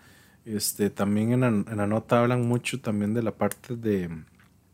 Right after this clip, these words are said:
de la división que ellos hicieron de Guillotine Press, que es la división que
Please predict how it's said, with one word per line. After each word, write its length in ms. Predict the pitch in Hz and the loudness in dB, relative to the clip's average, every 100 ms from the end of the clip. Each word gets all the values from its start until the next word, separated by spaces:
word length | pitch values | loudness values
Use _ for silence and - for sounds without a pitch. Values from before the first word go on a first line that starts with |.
| _ _ _ _ _ _ - | _ _ _ _ _ _ -6
de 200 | 117 113 | 2 4
la 280 | 110 107 107 | 6 4 4
división 480 | 104 117 104 113 123 | 4 4 4 2 4
que 100 | 131 | 2
ellos 180 | 139 | 2
hicieron 340 | 123 117 123 123 | 2 2 4 2
de 80 | 101 | 2
Guillotine 460 | 107 123 - 117 | 2 2 0 -2
Press, 520 | - 117 143 - - - | 2 4 4 0 -10 -2
que 120 | 107 | 0
es 100 | 104 | 2
la 160 | 117 123 | 0 0
división 460 | 120 101 - 104 | 0 0 -2 -4
que 260 | 107 120 | -2 -4